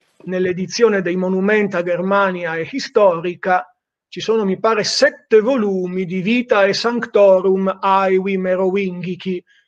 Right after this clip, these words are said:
quindi una produzione copiosissima, però tutta focalizzata su un certo tipo di figure.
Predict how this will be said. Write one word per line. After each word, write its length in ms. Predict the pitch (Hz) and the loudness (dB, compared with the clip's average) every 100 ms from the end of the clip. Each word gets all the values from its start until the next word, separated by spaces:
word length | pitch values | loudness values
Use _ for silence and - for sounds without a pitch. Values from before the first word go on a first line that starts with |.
| _ | _
quindi 340 | 202 208 185 - | -2 -2 -2 -4
una 220 | 196 180 | -2 -2
produzione 640 | 175 175 156 - 254 214 | -4 -10 -12 2 4 4
copiosissima, 1000 | - 190 160 147 277 233 - 175 151 139 _ _ _ - | -2 -6 -8 -4 0 0 -2 -6 -8 -14 _ _ _ 0
però 480 | 320 196 165 220 - _ _ _ - | 2 4 4 2 -2 _ _ _ -10
tutta 400 | - 202 - 269 | -6 -4 0 0
focalizzata 960 | - 202 208 185 262 196 175 127 - 226 | 0 -2 0 -2 -4 -8 -10 -8 -4 -4
su 220 | - 202 | -4 -6
un 180 | 208 190 | -4 -4
certo 540 | 208 214 208 196 226 | 2 2 2 2 0
tipo 380 | 226 170 151 180 | 0 -12 -12 -12
di 120 | 165 | -12
figure. 720 | 156 170 165 165 160 160 160 | -18 -18 -16 -16 -14 -14 -16